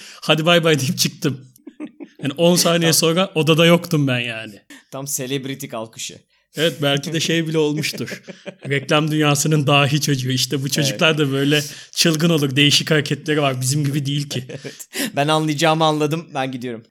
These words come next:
Speaker 1: Ki o işi aldık yani daha sonra.
Speaker 2: İyi bari.
Speaker 1: Olumsuz bir şey olmadı. Sonra çıktım oradan. Levent'teyim. Eve gitmem lazım. Evde işte Teşvikiye'de. Dedim, "Nasıl gideyim?" Dedim metroya binebilirim.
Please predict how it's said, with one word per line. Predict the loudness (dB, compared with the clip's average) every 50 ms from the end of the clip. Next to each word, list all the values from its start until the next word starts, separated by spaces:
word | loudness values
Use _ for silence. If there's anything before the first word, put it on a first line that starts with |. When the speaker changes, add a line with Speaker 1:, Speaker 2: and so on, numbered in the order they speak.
| _ -12
Speaker 1:
Ki | 2 6 6 6 6 4 0
o | 0 2 2 4
işi | 4 4 4 4
aldık | 6 6 6 4 0 0 2 2
yani | 2 2 2 -2 -2 0
daha | 0 2 2
sonra. | 2 2 2 0 2 0 -2 -2 -4 -8 _ -20 -20 -20 -20 _ _ _ -16 -14
Speaker 2:
İyi | -14 -12 -14 -14
bari. | -16 -16 -18 -12 -6
Speaker 1:
Olumsuz | -2 0 0 0 0 -2 -4 -4 -4 -6
bir | -6
şey | -4 -4 -2
olmadı. | -2 -2 -2 -2 -2 -2
Sonra | -4 -2 -2
çıktım | -2 -4 -4 -4 -2 0 0
oradan. | 0 0 0 0 0 0 0 0
Levent'teyim. | 0 0 0 -2 -4 -6 -6 -6 -6 -6 -6 -10 -14 _ _ _ _ _ _ _
Eve | -2 0 0 0
gitmem | -2 -4 -6 -4 -2 -2 -2 -2
lazım. | -2 -6 -6 -6 -6 -6 -4
Evde | -2 -2 0 0 2 0 0 0 -2 -6 -16 _ _ _ _
işte | -20 -16 -16 -6
Teşvikiye'de. | -6 -6 -4 -4 -6 -8 -4 -4 -4 -4 -4 -6 -6 -8 -10 -18 _ _ _ _ _ _ -6
Dedim, | -4 -2 -2 0
"Nasıl | 0 0 0 0 -2
gideyim?" | -4 -4 -2 -2 -2 -2 -2 -6 -10 -18 _ _ _ _ _ _ -10
Dedim | -6 -4 -2 -2 0
metroya | 0 0 -2 -2 -2 0 2 2 0 0 -4 -8
binebilirim. | -6 -4 -2 0 0 0 0 -2 -2 0 -2 -2 -4 -4 -10